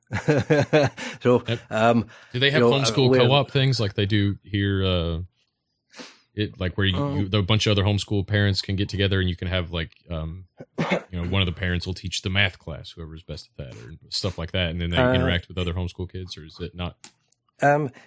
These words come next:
Speaker 1: yeah, we, we've tried it a few times. Uh, you know, we, we've searched, um,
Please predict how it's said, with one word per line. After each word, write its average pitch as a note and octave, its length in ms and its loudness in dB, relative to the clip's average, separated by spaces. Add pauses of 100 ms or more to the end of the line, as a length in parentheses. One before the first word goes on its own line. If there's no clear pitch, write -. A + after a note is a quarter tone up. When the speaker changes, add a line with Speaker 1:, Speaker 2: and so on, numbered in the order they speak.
Speaker 1:
yeah, F#3 240 2
we, F3 180 4
we've F3+ 220 0
tried G3+ 320 2
it - 80 0
a A#2+ 60 -10
few F#3 200 -8
times. F#2+ 440 -4
Uh, G#2+ 680 -2
you G#2+ 80 -8
know, G#2+ 60 -4
we, A2+ 120 -2
we've G#2+ 240 -6
searched, - 520 -4 (420)
um, F#2+ 920 -10